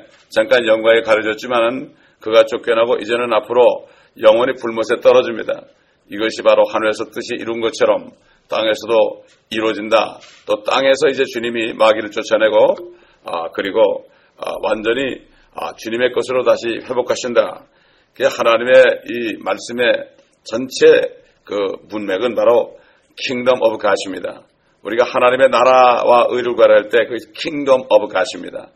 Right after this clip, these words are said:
하나님의 왕국과 하나님의 의를 구하는 것입니다. 그렇기 때문에, 아,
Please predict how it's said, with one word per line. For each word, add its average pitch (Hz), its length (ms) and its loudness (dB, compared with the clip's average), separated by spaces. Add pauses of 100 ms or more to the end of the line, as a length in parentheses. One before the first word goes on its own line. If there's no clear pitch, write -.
(380)
하나님의 120 540 0
왕국과 131 840 2
하나님의 113 520 -2
의를 113 360 -6
구하는 104 260 -2
것입니다. - 480 -16 (320)
그렇기 104 260 -4
때문에, 120 220 -2 (640)
아, 87 160 -8